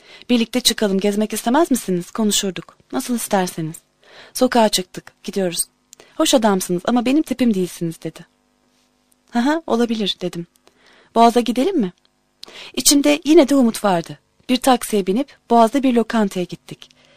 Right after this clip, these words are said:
Yemek yiyoruz. Emel, "Tuzluk." dedi. Tuzluğu kaptım, tabağını silkeliyorum, silkeliyorum. Tuzun tanesi dökülmüyor. Emel boyuna güler.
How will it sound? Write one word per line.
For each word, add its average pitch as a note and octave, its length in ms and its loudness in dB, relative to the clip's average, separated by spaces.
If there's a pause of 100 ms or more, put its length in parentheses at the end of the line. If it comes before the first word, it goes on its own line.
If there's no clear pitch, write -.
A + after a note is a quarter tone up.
(120)
Yemek A#3 340 2
yiyoruz. E3+ 280 -6 (360)
Emel, G3 340 0 (1080)
"Tuzluk." B3+ 400 -2
dedi. F3 220 -6 (460)
Tuzluğu A3 380 -2
kaptım, B3+ 440 0 (360)
tabağını A3+ 380 6
silkeliyorum, F3+ 580 -2
silkeliyorum. F#3 640 0 (320)
Tuzun A#3+ 240 0
tanesi A#3+ 420 4
dökülmüyor. G3 600 -2 (200)
Emel A3+ 280 4
boyuna B3 260 4
güler. F#3 380 -4